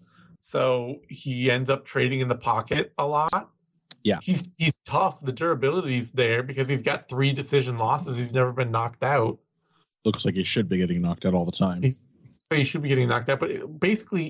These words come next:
Speaker 1: even small steps up in competition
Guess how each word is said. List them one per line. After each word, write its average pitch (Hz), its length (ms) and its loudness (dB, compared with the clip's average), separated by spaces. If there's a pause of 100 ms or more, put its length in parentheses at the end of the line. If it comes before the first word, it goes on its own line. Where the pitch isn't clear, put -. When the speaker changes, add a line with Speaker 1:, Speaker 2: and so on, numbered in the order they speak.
Speaker 1:
even 202 400 2
small 143 720 -2
steps - 480 -2
up 135 180 0
in 127 140 0
competition 127 640 0